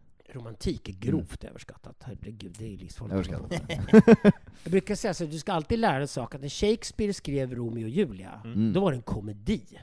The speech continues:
Speaker 1: Man skrattade ihjäl sig åt de här fåntrattarna på scenen.
Speaker 2: Mm.
Speaker 1: Romeo och Julia var ju två larviga fjoller. Och då,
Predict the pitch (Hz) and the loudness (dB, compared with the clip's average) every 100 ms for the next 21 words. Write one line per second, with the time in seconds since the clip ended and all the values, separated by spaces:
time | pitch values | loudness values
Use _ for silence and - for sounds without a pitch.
0 | - _ - - 185 - 143 123 - 127 | -20 _ -20 -2 -2 -2 -6 -6 -8 -8
1 | 110 190 214 147 139 123 95 - 101 117 | 0 2 2 0 -6 -8 -8 -10 -12 -14
2 | 110 - - 127 - 127 - 156 _ _ | -16 -16 -18 -18 -16 -16 -16 -18 _ _
3 | - 95 139 185 233 214 147 131 127 135 | -4 -2 4 6 6 2 -2 -4 -6 -6
4 | - 117 143 101 98 - - 190 170 101 | -8 -8 -8 -8 -12 -16 -8 -6 -6 -6
5 | 202 - - - - 196 139 | -8 -8 -10 -16 -2 0 0